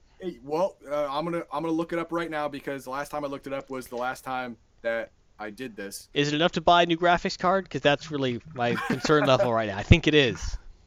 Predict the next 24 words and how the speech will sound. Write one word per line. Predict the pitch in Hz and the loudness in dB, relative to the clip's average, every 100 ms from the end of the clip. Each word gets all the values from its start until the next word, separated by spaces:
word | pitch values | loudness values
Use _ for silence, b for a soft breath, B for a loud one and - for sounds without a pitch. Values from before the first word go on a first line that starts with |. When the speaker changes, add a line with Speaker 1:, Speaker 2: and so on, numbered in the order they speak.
| _ _ _ _ b b b b b - | _ _ _ _ b b b b b -6
Speaker 1:
Yen | 147 185 | -2 -2
to | 175 | -2
U | 156 160 151 | 0 2 2
S | 135 - | 0 -4
D. | 117 90 | -6 -4
Okay, | 107 127 131 98 | -4 -4 -6 -6
Japanese | 110 147 147 151 131 | -2 -4 -2 -8 -8
yen. | 127 104 95 92 _ _ _ _ | -8 -10 -10 -16 _ _ _ _
One | 101 110 151 185 202 214 202 _ 160 160 - _ _ _ _ _ _ _ _ _ _ _ _ _ _ _ 110 _ - - _ _ - | -14 -4 -2 -2 -4 -8 -12 _ -16 -16 -20 _ _ _ _ _ _ _ _ _ _ _ _ _ _ _ -20 _ -20 -20 _ _ -16
ten. | - 135 190 190 - _ | -8 -6 -6 -8 -12 _
There | 117 | -6
you | 110 | -4
go. | 95 160 160 _ _ _ _ _ _ _ - 156 143 - | -6 -10 -16 _ _ _ _ _ _ _ -20 -20 -14 -10
Ten. | 165 170 - | -8 -10 -12
One, | 127 127 | -14 -12
two, | 127 117 | -14 -12
three. | 160 165 160 156 151 - | -6 -4 -4 -8 -14 -14
One, | 120 117 | -12 -12
two, | 139 113 160 | -12 -12 -10
three. | 156 151 151 143 - | -8 -6 -8 -10 -12
One, | 120 123 | -12 -10
two, | - 127 120 | -10 -12 -10
three. | 139 110 - _ _ _ _ _ _ _ _ _ _ _ _ _ _ _ _ _ _ _ _ | -8 -8 -8 _ _ _ _ _ _ _ _ _ _ _ _ _ _ _ _ _ _ _ _
Million, | 151 165 165 165 156 151 | 0 0 0 -2 -2 -6